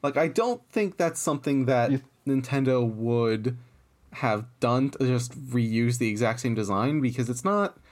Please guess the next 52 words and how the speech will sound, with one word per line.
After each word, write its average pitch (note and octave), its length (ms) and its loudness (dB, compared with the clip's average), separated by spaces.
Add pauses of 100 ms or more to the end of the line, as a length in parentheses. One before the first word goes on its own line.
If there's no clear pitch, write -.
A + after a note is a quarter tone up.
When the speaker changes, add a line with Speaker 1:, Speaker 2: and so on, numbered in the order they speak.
(380)
Speaker 1:
it - 40 2
doesn't F3+ 220 0
seem D#3 280 0
particularly B2 540 0
fitting A#2+ 500 0
for G#2+ 600 -2 (920)
this B2 280 -2
game F#3+ 320 0
in G3+ 180 -4 (300)
either. D3+ 440 0
<laughs> - 60 -10 (880)
Uh, C3+ 180 2
I C#3+ 100 2
just E3 200 -4
posted C#3+ 320 0
Speaker 2:
Huh. B2 260 0
Speaker 1:
it - 60 -12
in A2+ 300 0
the G#2 260 0
chat G2+ 400 -2
if A#2+ 100 -6
you A#2+ 80 0
want A2+ 140 0
to G#2+ 80 0
have A#2+ 160 -2
a G#2 40 0
look G#2+ 220 -2
at G#2+ 80 -4
that. G2 180 0
Speaker 2:
Oh, C4+ 180 2
Speaker 1:
But C4 120 2
it's G#3 100 2
just, F#3 220 2
Speaker 2:
yeah. G2+ 140 -2 (400)
Speaker 1:
it's D3 100 0
a, F3+ 240 0
that, - 240 -2
that E4 220 0
strike, B3 260 0 (240)
Speaker 2:
I - 60 -2
Speaker 1:
that G3 80 0
struck E4 160 0
Speaker 2:
guess - 60 -10
Speaker 1:
me D#4+ 80 4
Speaker 2:
I, - 20 2
Speaker 1:
as - 80 -2
odd. - 120 -10
Speaker 2:
yeah, D4+ 120 2
I E4+ 180 -2
can C#4+ 160 0
see - 200 -2
that. G2+ 440 -4